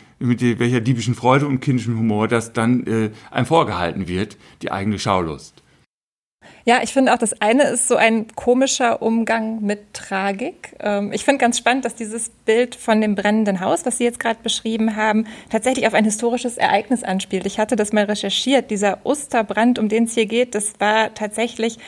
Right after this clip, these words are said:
Speaker 2: ein Aufstand, ein Maschinensturm, der achtzehnhundertzweiunddreißig in der Schweiz stattgefunden hat. Da ging es eben um Protest gegen die Industrialisierung und die sozialen Folgen der Industrialisierung. Und da wurde eine Weberei und Spinnerei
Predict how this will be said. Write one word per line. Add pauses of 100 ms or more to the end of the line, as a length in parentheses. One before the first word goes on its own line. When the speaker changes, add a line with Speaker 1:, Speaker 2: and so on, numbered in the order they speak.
(200)
Speaker 2:
ein
Aufstand,
ein
Maschinensturm,
der
achtzehnhundertzweiunddreißig
in
der
Schweiz
stattgefunden
hat. (360)
Da
ging
es
eben
um
Protest
gegen
die
Industrialisierung
und
die
sozialen
Folgen
der
Industrialisierung.
Und
da
wurde
eine
Weberei
und
Spinnerei